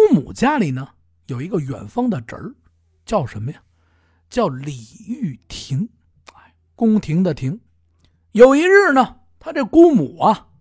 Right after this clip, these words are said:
来他们家串门儿。哎，走到他们家这块空场上了。“哎呦，行了，也甭给我拿凳儿了。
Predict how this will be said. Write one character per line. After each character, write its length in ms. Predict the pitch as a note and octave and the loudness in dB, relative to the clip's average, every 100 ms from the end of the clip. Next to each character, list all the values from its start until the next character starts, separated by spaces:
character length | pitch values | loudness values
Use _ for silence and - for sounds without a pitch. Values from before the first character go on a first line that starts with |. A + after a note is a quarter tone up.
| _ _ | _ _
来 200 | F#3 C4+ | -4 -2
他 140 | A#3+ D4+ | 0 2
们 100 | A3+ | 4
家 160 | D4 | 2
串 240 | A#3 D#4+ G#3+ | 0 -2 -4
门 140 | F#3 | -4
儿。 160 | D4+ _ _ _ _ | -6 _ _ _ _
哎， 220 | _ _ _ | _ _ _
走 180 | - C3+ | -20 -14
到 120 | D3 | -12
他 160 | D3+ F#3 | -10 -8
们 100 | D#3 | -8
家 140 | E3+ | -8
这 100 | E3+ | -8
块 160 | E3+ D#3+ | -8 -10
空 260 | - G#3 E3 | -8 -6 -8
场 260 | - - | -8 -14
上 100 | A2+ F3+ | -14 -16
了。 60 | - - | -16 -6
“哎 60 | |
呦， 280 | D#4 - - - - - - - - - | -6 -6 -10 -16 -20 -20 -20 -20 -20 -6
行 160 | A#3 | -2
了， 300 | E3+ - F3+ - | 0 -2 -12 -4
也 160 | G3 | -2
甭 200 | F3 G3+ | 2 2
给 80 | A3 | 2
我 160 | A3+ A3+ | 0 0
拿 180 | G#3 A3+ | 0 0
凳 140 | C4 | 0
儿 100 | A#3+ | 0
了。 160 | F#3+ | 0